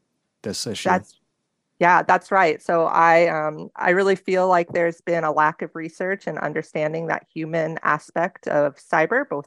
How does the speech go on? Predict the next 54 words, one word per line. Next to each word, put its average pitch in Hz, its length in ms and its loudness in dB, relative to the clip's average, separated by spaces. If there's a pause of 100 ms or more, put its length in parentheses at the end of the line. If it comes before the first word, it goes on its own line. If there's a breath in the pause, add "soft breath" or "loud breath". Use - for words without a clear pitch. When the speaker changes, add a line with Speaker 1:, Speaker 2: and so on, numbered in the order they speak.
Speaker 2:
from 165 160 -8
the 151 80 -10
defender 160 400 -6
and 156 200 -2
attacker 151 400 -4
side. 214 340 0 (520 loud breath)
And 160 360 -2
one 175 180 2
of 185 140 -4
the 170 120 -2
problems, 180 440 -2
if 175 80 -10
you 180 80 -6
talk 170 360 -2
to 180 380 -4 (200)
researchers 180 680 -8
who 170 120 -8
are 156 80 -2
trying 151 300 -4
to 160 80 -6
work 151 180 -6
in 160 60 -8
this 151 180 -8
area, 180 480 0 (320 loud breath)
data 165 380 2
is 143 180 -2
always 151 400 -2
their 147 160 -2
number 143 320 -6
one, 139 520 -4
"Well, 151 200 -4
I 147 100 -4
can't 143 300 -12
do 147 140 -8
it. 139 100 -6
I 139 80 -6
don't - 160 -10
have 143 180 -12
the 156 100 -14
data." - 400 -10 (340 soft breath)
And 151 180 -6
so 160 220 -2
we're 170 180 -2
hoping 180 440 -4
to - 120 -10
provide 151 580 0 (120)
a, 151 160 -4 (100)
a 151 60 -6
data 143 260 -4
set 233 460 -2
that 151 220 -2
will 151 120 -6
be, 147 380 -6
um, - 420 -6